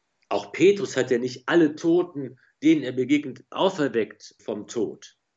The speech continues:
Und auch die auferweckt von den Toten mussten ja irgendwann wieder sterben. <laughs> Also der Tod wird nicht aus der Welt genommen, aber es geht darum, einfach dieses Zeichen der Hoffnung und des Glaubens zu geben und zu sagen, und das geschieht ja immer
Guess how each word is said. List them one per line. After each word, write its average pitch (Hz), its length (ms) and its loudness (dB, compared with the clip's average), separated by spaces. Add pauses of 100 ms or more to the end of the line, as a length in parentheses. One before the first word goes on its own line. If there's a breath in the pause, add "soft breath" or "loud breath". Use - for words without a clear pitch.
(220)
Und 127 180 -8
auch 127 180 -6
die 123 420 -12
auferweckt 139 720 0
von 127 180 -6
den 120 160 -8
Toten 170 520 -4 (240 soft breath)
mussten 156 340 -2
ja 131 60 6
irgendwann 131 420 2
wieder 104 220 0
sterben. 170 520 -4 (120)
<laughs> 151 180 -2
Also 117 240 -6
der 110 200 -6
Tod 180 400 2
wird 151 260 0
nicht 165 240 -6
aus 139 180 -6
der 120 160 -4
Welt 165 300 0
genommen, 131 480 -6 (260 soft breath)
aber 127 200 -2
es 123 180 -4
geht 175 340 -2
darum, 135 320 -2
einfach 139 480 -6
dieses 143 500 -8
Zeichen 147 520 -2
der 117 160 -2
Hoffnung 143 560 -6 (320 loud breath)
und 131 200 -2
des 117 180 -6
Glaubens 135 640 0
zu 117 160 -6
geben 123 360 0
und 117 100 -6
zu 120 160 -6
sagen, 123 600 -2 (580)
und 110 100 -4
das 110 180 0
geschieht 165 400 -2
ja 139 80 2
immer 147 500 -2